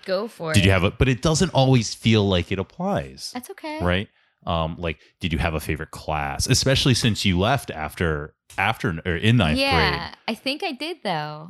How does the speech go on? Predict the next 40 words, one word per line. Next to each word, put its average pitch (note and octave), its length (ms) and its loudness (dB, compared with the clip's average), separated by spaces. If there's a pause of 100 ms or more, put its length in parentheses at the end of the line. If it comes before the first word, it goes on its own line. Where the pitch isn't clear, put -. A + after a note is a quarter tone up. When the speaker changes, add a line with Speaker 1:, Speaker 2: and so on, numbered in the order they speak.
Speaker 2:
Oh, - 60 0
Speaker 1:
I A#3 140 2
Speaker 2:
okay. C4+ 80 2
Speaker 1:
mean, C4+ 340 -2
so - 180 -4
this B3 160 0
is C4 60 -8
gonna D4+ 160 -2
be D4 140 -2
really C#4 240 -4
weird, B3+ 340 -4
but A3 100 -8
I G#3+ 140 0
loved A3 380 -4
Mister A3 320 -6
Lazar's F#3 500 -6
class. - 380 -16 (100)
Did A#3 160 -14
you F#4+ 60 -8
have G#4+ 180 -10
Lazar? G#4+ 500 -14 (280)
Speaker 2:
I E2+ 60 -6
had D2+ 180 -4
Lazar. F#2 420 -12
Speaker 1:
Yeah, D4 280 -4 (100)
I F#4 160 -2
loved F4 320 -2
his E4+ 120 -12
class. G#4+ 640 -8
I A#3 60 -16
feel E4+ 140 -8
like C#4+ 100 -12
he F4+ 160 -6
was F4+ 160 -8
just F4 160 -10
the F4+ 180 -6
weirdest C4+ 880 -4 (220)
history E4+ 400 -4
teacher A#3+ 460 -4
I'd A#3+ 240 -2